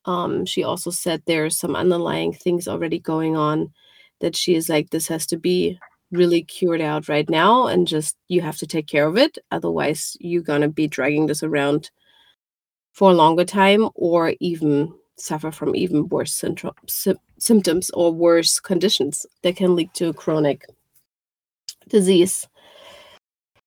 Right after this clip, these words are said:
So I've been resting, a lot of resting, a lot of walking, a lot of reflecting,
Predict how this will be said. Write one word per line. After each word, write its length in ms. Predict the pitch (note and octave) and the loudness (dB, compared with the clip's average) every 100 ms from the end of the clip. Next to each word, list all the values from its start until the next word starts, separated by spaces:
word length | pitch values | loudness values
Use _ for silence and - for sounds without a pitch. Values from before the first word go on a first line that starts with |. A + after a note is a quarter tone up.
| _ | _
So 160 | - C#4+ | 4 6
I've 60 | C#4 | 8
been 220 | D#4 C4 | 8 8
resting, 760 | A3 D#4 - - F#3+ G3+ E4+ - - - _ _ - _ | 6 6 4 4 4 6 4 -2 -20 -20 _ _ -20 _
a 80 | F#3+ | -6
lot 200 | F3 E3 | -4 -2
of 120 | G#3 | -4
resting, 720 | A3+ F#3+ F#3 - F3+ F3+ F#3+ - F#3 | -2 -4 -4 -6 -4 -4 -6 -12 -6
a 80 | G3 | -2
lot 220 | E3+ D3+ | 0 2
of 80 | F#3 G#3+ | 0 -2
walking, 880 | F#3+ F3 F3 G3 F#3+ A3 B3+ A#3+ - - | -2 -2 -2 -2 -2 -2 -4 -16 -20 -8
a 60 | F3+ | -4
lot 220 | E3 D3 | -2 -2
of 140 | D#3 | -2
reflecting, 1160 | G3 G#3 - A3+ G3 F#3 - G#3+ G3 A3 D4 D#4+ | -4 -6 -4 0 0 0 -4 0 2 2 -2 -4